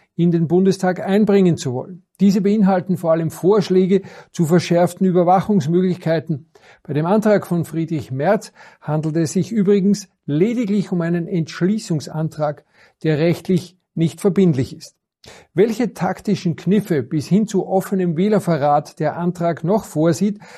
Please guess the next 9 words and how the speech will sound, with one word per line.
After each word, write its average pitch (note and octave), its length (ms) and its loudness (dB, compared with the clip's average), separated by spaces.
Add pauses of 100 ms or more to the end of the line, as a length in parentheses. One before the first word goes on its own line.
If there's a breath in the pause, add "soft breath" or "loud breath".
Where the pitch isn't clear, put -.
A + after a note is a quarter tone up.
(220 loud breath)
das E3 160 0
haben A3 220 2
auf A3+ 120 0
eins G3 280 2
Chefredakteur F3+ 760 -2
Stefan F#3 400 0
Magnet E3+ 480 2
und D#3 220 -6
Nachrichtenleiter D#3 920 0